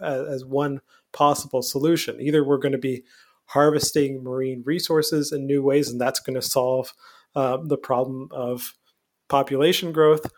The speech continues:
or we will be learning how to colonize the continental shelf, and you'll have underwater cities, sort of a place of,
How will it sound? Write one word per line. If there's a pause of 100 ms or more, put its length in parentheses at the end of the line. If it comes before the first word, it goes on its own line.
(420)
or (800)
we
will
be
learning
how
to
colonize (220)
the
continental
shelf,
and
you'll
have
underwater
cities, (200)
sort
of
a
place
of,